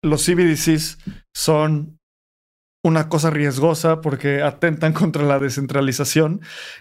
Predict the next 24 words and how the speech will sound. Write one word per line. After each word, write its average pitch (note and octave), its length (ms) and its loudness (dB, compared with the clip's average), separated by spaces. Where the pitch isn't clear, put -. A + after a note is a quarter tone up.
Y F#3+ 760 2
en E3+ 120 4
este G3+ 200 0
momento F3+ 420 0
parece E3 340 0
que D#3+ 180 2
el C#3+ 180 -2
di-, F3 200 0
el, D3+ 380 2
el D3+ 180 0
yuan F3+ 240 2
di-, E3 300 0
eh, C#3+ 240 0
digital, D#3 640 -2
la D3 120 2
moneda E3 560 2
digital D#3 420 -2
de D3+ 80 -2
China, D#3+ 500 0
va E3 80 4
a - 20 4
implementar D#3 880 0
contratos E3 420 0
inteligentes. D3 760 -2